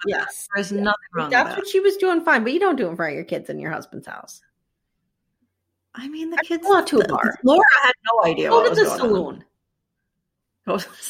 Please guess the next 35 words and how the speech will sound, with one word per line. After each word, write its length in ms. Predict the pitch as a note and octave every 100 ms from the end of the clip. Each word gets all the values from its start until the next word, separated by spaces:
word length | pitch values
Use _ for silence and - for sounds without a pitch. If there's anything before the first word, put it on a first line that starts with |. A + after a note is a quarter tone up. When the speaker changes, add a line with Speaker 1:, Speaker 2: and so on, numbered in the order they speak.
| - _ - _ - - - - -
Speaker 1:
This 240 | C4+ E4 F#4+
again, 760 | F#4+ B3+ B3 C4 A3+ F3+ F3+ - _ _ _ -
why 220 | G#3+ A3
Walnut 440 | G#3+ A3+ A#3+ B3+
Grove 260 | A#3 A3+ A3+
needs 200 | G#3+ G#3
a 80 | -
fucking 600 | - - G#3+ - G4+ A#3+
saloon. 200 | - F3+ - - - - - - -
Speaker 2:
You 200 | C#4+ B4
need 180 | B4+
a 120 | F#4+ -
place 720 | - B3 A#3+ D#4+ A#4 - - G#4+
where 160 | B3 A#3+
you 180 | B3
can 280 | B3+ C4 A#3
go, 520 | G#3 A3 B3+ F4+ G#4 - - _ _
have 280 | G3+ G#3+
a 60 | D4
couple 320 | D#4+ G4+ G4+
glasses 420 | G4+ G4 G4 G4+ G#4
of 60 | F4+
wine, 440 | D#4+ C#4 C4+ C4+ - _
lose 260 | G3+ A3 B3+
all 260 | A3 B3 F#4+
Speaker 1:
Yeah, 60 |
lose 80 | G4
Speaker 2:
inhibitions, 640 | F#4+ E4+ D#4+ C#4+ C4+ C4 C#4
Speaker 1:
all 80 | _ _
Speaker 2:
flirt 640 | - - G3+ G#3+ C4 F#4+
it 140 | G#4
Speaker 1:
Yeah. 200 | F#4+ C#4+
Speaker 2:
up, 160 | C#4+ - - _ _ -
come 280 | B3+ E4
home, 400 | F4 C#4+ C4+ C4+